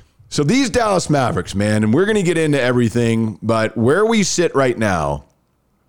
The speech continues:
thank you, Kyrie Irving, who has kept the Mavs season alive by going bonkers in the fourth quarter on Wednesday night. He had nineteen points in the fourth quarter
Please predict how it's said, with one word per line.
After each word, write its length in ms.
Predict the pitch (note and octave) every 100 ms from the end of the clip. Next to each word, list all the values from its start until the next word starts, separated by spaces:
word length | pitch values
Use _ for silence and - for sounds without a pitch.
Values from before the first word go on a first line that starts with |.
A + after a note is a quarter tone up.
| _ _ _ _
thank 280 | - D#3+ -
you, 140 | E3+
Kyrie 400 | C#3+ C#3+ C3+ C3
Irving, 320 | G#2 F2 F2+ G2+ _ _ _ _ _
who 280 | - A2+ A#2
has 200 | A#2 A2
kept 240 | - C#3+ -
the 60 |
Mavs 280 | C3+ C3 A#2+
season 300 | - B2+ A2+
alive 320 | A2+ A2+ A2+
by 100 | G#2
going 220 | G#2+ G2+ F2+
bonkers 440 | G#2+ B2 A#2 G#2
in 60 | G#2+
the 80 |
fourth 280 | G2+ A#2 G#2+
quarter 460 | - A2 G#2 G2+ F#2+
on 320 | F#2 F#2 F#2
Wednesday 320 | G#2 A2 G#2
night. 220 | F#2+ F2+ F2+
He 60 |
had 120 | F#2 F2
nineteen 640 | G#2 C#3 D3 - C3 B2+
points 320 | A#2+ B2 A2
in 60 | G#2+
the 80 | G#2
fourth 260 | A2 A2
quarter 440 | - G#2 F#2+ F#2